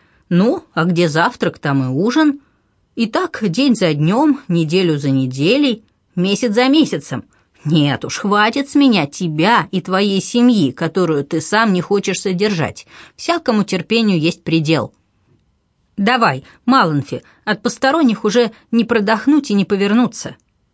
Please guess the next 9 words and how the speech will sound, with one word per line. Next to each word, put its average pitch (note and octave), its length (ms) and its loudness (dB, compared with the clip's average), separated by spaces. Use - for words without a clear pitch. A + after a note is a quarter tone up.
Маланфи A3 840 0
двинулся G#3+ 680 0
к - 80 -10
нарушителям D#3+ 640 0
спокойствия G3+ 1120 -2
и, E3+ 100 -2
наконец, E3+ 600 0
подал D#3+ 400 -2
голос. D3+ 580 -2